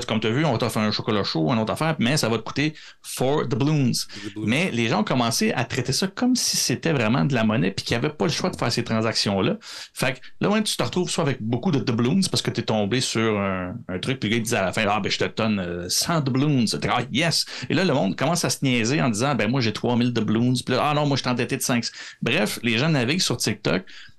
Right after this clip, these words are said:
Speaker 1: et quand ils croisent ça, ben, selon ce qu'ils croisent, ils, <laughs> ils commencent à tenir les comptes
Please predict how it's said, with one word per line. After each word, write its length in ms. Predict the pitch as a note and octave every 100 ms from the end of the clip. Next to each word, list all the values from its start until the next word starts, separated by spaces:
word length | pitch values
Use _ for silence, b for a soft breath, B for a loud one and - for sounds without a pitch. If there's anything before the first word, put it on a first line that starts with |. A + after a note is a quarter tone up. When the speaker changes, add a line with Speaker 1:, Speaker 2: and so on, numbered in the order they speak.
| -
Speaker 1:
et 180 | D#3+ F3+
quand 260 | - E3+ D#3
ils 60 |
croisent 420 | B2+ A#2+ B2+ A#2 -
ça, 300 | - B2+ E2
ben, 400 | A2 C3 - -
selon 400 | - A2+ A2+ C3+
ce 80 | -
qu'ils 180 | - -
croisent, 320 | G#2+ C3 D3
ils, 100 | - - -
<laughs> 140 | -
ils 80 | G3
commencent 220 | - F3
à 60 | -
tenir 200 | C3 C#3+
les 160 | A2 -
comptes 420 | C3+ D3 C3+